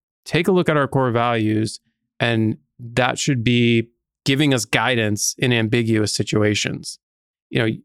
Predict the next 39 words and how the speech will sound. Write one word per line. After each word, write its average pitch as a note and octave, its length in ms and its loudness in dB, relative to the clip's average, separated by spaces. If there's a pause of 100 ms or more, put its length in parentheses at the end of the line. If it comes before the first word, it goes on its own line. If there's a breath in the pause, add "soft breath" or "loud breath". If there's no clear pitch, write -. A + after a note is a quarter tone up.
(380)
one E3 200 2
of E3+ 80 2
the D#3+ 80 2
great C#3+ 280 -2
thing, C#3+ 260 0
one D3+ 240 0
of D#3+ 60 2
the C3+ 100 2
greatest C#3+ 320 0
things C#3+ 160 2
I've C3+ 100 2
ever B2+ 220 0
heard A#2+ 200 -2
someone A#2+ 240 0
say A#2 200 0
about A2+ 260 0
core A2+ 220 -2
values A2+ 580 0
is A2 420 2 (1000)
an D3 120 2
effective C#3+ 580 0
core E3 200 0
value C3 720 2 (920)
should F3 400 0
be F3+ 140 2
something E3+ 480 2
that C#3 180 0
someone C3 280 2
could B2 120 0
reasonably A#2+ 680 2
disagree A2 500 0
with. - 340 -4 (800)
Like, A#2+ 300 -4 (560)
honesty F#3+ 640 0 (420)
is D3 160 2
not C#3 200 2
a B2 60 0
core A#2 200 -2
value. F#2+ 380 -2